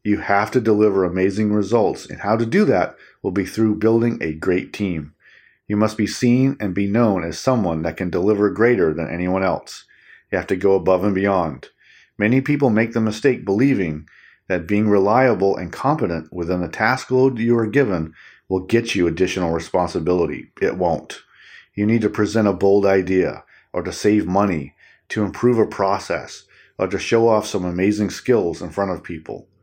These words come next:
You have to do more. Now let's talk about a few key points about C F O career planning. Number one, you must own your career. You are responsible for the decisions in your career. You are responsible for the level of risk you are willing to take.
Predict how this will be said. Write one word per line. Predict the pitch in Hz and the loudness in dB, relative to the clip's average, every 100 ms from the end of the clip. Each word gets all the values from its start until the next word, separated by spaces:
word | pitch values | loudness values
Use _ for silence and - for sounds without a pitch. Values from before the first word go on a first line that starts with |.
| _ _ _ | _ _ _
You | 98 | -4
have | 92 87 82 - | 0 0 0 -8
to | |
do | 95 98 98 | -4 -2 2
more. | 104 98 69 - - _ _ _ _ _ _ 113 | 2 2 0 -6 -14 _ _ _ _ _ _ 2
Now | 123 | 4
let's | 165 | 4
talk | 202 190 | 2 2
about | 143 120 | 2 2
a | |
few | - 123 139 | 0 0 0
key | 143 135 | 2 -4
points | 120 123 107 - - - - _ | -2 -2 -2 -2 -10 -16 -20 _
about | 95 90 - | -4 -4 -2
C | 110 | -2
F | 104 101 | -2 0
O | 98 | -4
career | - 92 87 80 | -2 -4 -2 -4
planning. | - 80 65 - _ _ _ _ _ _ | -8 -8 -10 -18 _ _ _ _ _ _
Number | 113 123 | 0 2
one, | 123 90 - - _ _ _ _ | 2 0 -4 -16 _ _ _ _
you | 123 | 0
must | 143 147 - - | 2 2 0 -2
own | 113 120 120 - | 2 2 0 -2
your | 104 87 | -4 -4
career. | - 90 85 62 57 _ _ _ _ _ | -2 -2 -2 -4 -10 _ _ _ _ _
You | 110 127 160 | 0 4 4
are | 165 | 4
responsible | 165 160 - 110 107 104 107 | 2 0 0 0 -2 -4 -4
for | - | -2
the | 95 90 | -2 -2
decisions | 87 - 101 92 98 87 | -6 -4 -4 -4 -8 -10
in | 92 | -8
your | 92 87 | -6 -6
career. | - 85 80 - - _ | -6 -4 -4 -6 -18 _
You | 92 110 123 | -2 2 4
are | 135 | 4
responsible | 139 139 110 104 104 104 | 0 -2 0 0 -2 -4
for | 104 92 | -4 -4
the | 82 | -2
level | 90 90 98 | 0 0 0
of | 95 98 | -2 2
risk | 143 123 - | 2 2 -4
you | 87 87 | -4 -2
are | 87 | -2
willing | 90 95 104 | 0 0 -2
to | - | -6
take. | - 95 - | -4 -4 -4